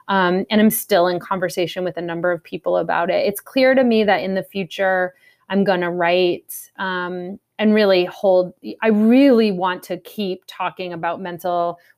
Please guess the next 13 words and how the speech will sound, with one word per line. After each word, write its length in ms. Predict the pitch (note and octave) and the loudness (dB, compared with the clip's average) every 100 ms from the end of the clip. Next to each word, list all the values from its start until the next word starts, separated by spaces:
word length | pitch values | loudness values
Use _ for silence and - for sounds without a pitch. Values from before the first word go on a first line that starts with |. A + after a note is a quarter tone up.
| - | -2
wellness, 540 | G3+ G3 F#3 F3+ F3+ | 2 2 2 -2 -4
mental 300 | F#3 E3 E3+ | -8 -6 -8
health, 500 | E3 - G#3 G3 F#3+ | -10 -2 2 2 0
mental 340 | F3+ E3+ - - | -6 -6 -4 -2
illness, 480 | G#3 F#3 F3+ F3+ E3+ | 0 0 0 -2 -4
and 240 | - F3+ - | -6 -8 -2
all 360 | G#3+ G3+ G3 F#3+ | 4 6 6 4
of 120 | F3 | 2
these 160 | F3+ E3 | -4 -4
intersections. 720 | F3+ F#3+ - F3 - F#3+ F3+ | -6 -8 -4 -6 -6 -10 -4
I 80 | F3+ | -4
watched 580 | F#3+ F#3+ F#3 - - | 0 0 0 -6 -10
that 300 | F#3 F3 F3 | -6 -4 -6